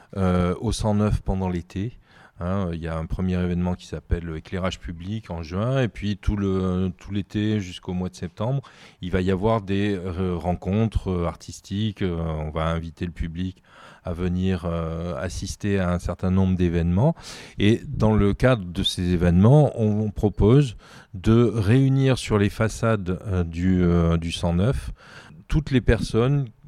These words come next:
euh, qui y travaillent, qui, euh, sont des utilisateurs ou qui, euh,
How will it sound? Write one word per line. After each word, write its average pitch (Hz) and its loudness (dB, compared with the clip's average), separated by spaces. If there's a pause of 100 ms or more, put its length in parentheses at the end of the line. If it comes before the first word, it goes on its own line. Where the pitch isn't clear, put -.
(240)
euh, 98 -2
qui 107 -6
y 117 -6
travaillent, 95 -4
qui, 98 -2
euh, 90 0
sont 101 -6
des 92 -4
utilisateurs 92 -6 (400)
ou 113 0
qui, 101 0
euh, 90 4